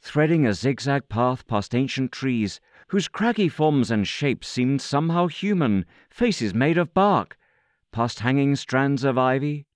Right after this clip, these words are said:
twisted vines, until we reached what seemed a natural temple, a tree that was a woodland in itself,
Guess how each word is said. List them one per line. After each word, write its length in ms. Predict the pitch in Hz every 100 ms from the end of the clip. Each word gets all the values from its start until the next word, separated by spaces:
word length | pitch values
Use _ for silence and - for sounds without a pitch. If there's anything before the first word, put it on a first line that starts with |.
| -
twisted 420 | 131 143 143 127
vines, 560 | 104 120 139 151 147 - _ _ _ _
until 320 | - 202 226 269
we 160 | 285
reached 380 | 180 110 - -
what 160 | 107 98
seemed 360 | - 170 175
a 120 | 151
natural 520 | 110 110 151 - 170 160
temple, 680 | - 165 165 139 104 87 - _ _ _
a 60 | 113
tree 340 | - 190 185
that 200 | 92 87
was 180 | 113 101
a 60 |
woodland 440 | 85 143 120 101 90
in 140 | 95
itself, 640 | 90 - - 208 175 107